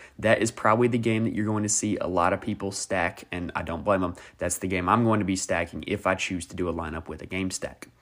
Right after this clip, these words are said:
Now, the second game of the day is the Broncos at the Rams, which is actually the Nickelodeon game, which is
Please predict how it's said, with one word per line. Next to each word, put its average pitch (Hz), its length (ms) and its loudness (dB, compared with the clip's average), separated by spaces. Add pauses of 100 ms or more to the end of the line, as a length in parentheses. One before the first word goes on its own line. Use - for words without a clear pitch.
(560)
Now, 113 160 6
the 107 60 4
second 190 300 4
game 165 120 4
of 147 60 2
the 131 80 0
day 131 100 10
is 120 80 6
the 110 80 -2
Broncos 117 480 2
at 104 240 0
the 85 80 -4
Rams, 87 400 -4
which 95 140 -4
is 90 100 -2
actually 95 300 4
the 90 100 -2
Nickelodeon 98 720 -2
game, 135 240 -2
which - 220 -6
is - 280 -6